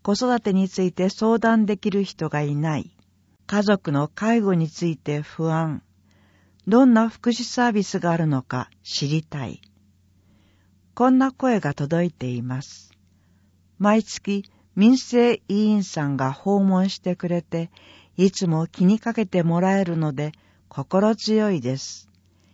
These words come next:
寄り添ってくれるので、相談しやすく、とても助かっています。市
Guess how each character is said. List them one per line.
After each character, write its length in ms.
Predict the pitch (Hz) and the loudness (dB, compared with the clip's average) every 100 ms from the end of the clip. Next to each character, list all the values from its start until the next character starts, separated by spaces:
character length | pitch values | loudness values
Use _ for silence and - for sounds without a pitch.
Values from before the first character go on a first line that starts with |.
| _ _ | _ _
寄 120 | 147 180 | 0 2
り 100 | 202 | 2
添 180 | 214 | -2
っ 20 | 196 | -4
て 240 | - 196 | -4 -6
く 120 | - | -2
れ 120 | 196 | -2
る 140 | 190 175 | -2 -2
の 160 | 160 | -4
で、 200 | 143 156 - _ _ | -4 -8 -10 _ _
相 320 | - - 196 190 | -16 0 2 4
談 260 | 190 190 | 4 2
し 200 | 190 - | 0 -2
や 140 | 190 190 | -2 -2
す 180 | - | -6
く、 240 | - 165 165 _ _ - | -8 -6 -8 _ _ -12
と 160 | 143 | -8
て 140 | 139 185 | -2 0
も 180 | 220 233 | 0 0
助 360 | 220 214 - | -4 -6 -6
か 100 | 220 | -6
っ 40 | 220 | -6
て 240 | - 160 | -4 -4
い 160 | 143 127 | -2 -4
ま 200 | 123 139 | -4 -6
す。 300 | - - - _ _ _ _ _ _ _ _ _ _ _ _ _ _ _ _ _ - | -12 -18 -20 _ _ _ _ _ _ _ _ _ _ _ _ _ _ _ _ _ -12
市 400 | - 226 233 | -4 0 0